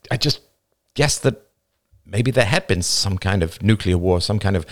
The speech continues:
civilizational suicide, and, and, and we were hiding underground like a bunch of glowing moles." There was no nuclear war. Okay, then what happened? It was David's turn to pause. Now, I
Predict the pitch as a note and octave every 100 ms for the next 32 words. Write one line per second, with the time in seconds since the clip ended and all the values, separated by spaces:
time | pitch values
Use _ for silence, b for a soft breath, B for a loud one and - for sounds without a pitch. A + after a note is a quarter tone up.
0 | B - C#3 A2 G2+ F#2+ G#2 G#2 F2+ -
1 | C3 A2+ - F#2+ F2+ F2+ - G2+ G2+ G#2
2 | A2+ F#2+ - - A#2 A#2+ A2 G2+ G#2 F2+
3 | C3 C#3 F2+ F2 - _ G#2+ G2+ G2 -
4 | - A#2 A#2+ G#2+ G2+ A2+ F3+ F3 A#2+ -
5 | - b b b b _ _ - D2+ D2+
6 | C3 A#2+ G2+ E2 D#2 C2+ C#2+ - _ _
7 | _ _ - F#3+ F#3 G3 F3+ F#2+ - B
8 | - - C3+ C3+ G2+ - - b b b
9 | b b b _ _ _ F#2+ C#3+ - C3+
10 | C#3 - D2+ - - - _ _ _ _
11 | _ _ _ _ _ _ - F2+ E2+ -
12 | A2+ D#2 - F#2+ D#2 C2+ - E2 C#2+ C#2
13 | - - _ _ _ _ _ _ _ _
14 | _ _ _ _ _ _ _ _ _ _
15 | _ _ B B B B C3+ A2+ B2+ F#2
16 | A2+ C#3 E2 D#2+